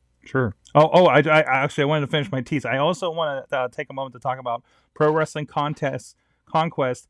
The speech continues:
Holla If You Hear Me, and me avoiding Scott Steiner, and, uh, uh, Saturday night's charity show with two P W.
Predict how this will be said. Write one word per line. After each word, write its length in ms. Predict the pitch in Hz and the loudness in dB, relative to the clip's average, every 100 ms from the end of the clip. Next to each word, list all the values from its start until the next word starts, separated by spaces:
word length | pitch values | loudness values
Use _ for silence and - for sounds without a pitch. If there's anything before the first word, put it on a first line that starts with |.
| _ | _
Holla 400 | - - 156 185 | -8 0 2 2
If 120 | 185 | -2
You 80 | 175 | -8
Hear 300 | 139 180 180 | -6 -4 -4
Me, 260 | 135 120 120 _ _ _ _ _ _ _ _ _ | -4 -6 -8 _ _ _ _ _ _ _ _ _
and 180 | 127 123 | -8 -6
me 140 | 143 | -4
avoiding 340 | 156 139 147 147 | -4 -4 -4 -4
Scott 300 | - 135 127 | -4 -4 -4
Steiner, 460 | - 156 143 117 120 - _ | -2 -2 0 -2 -6 -14 _
and, 380 | 147 139 139 123 | -6 -2 -2 0
uh, 380 | 139 131 131 131 | 0 2 2 0
uh, 240 | 135 127 123 | 0 0 0
Saturday 420 | - 156 151 143 | 0 0 0 -2
night's 260 | 135 131 - | -4 -6 -8
charity 400 | - 139 139 127 | -4 -2 -2 -4
show 240 | - 123 | -6 -4
with 160 | 120 117 | -4 -8
two 160 | - | -10
P 220 | 120 - 107 | -10 -8 0
W. 560 | 120 120 117 107 101 | 2 2 0 -2 -4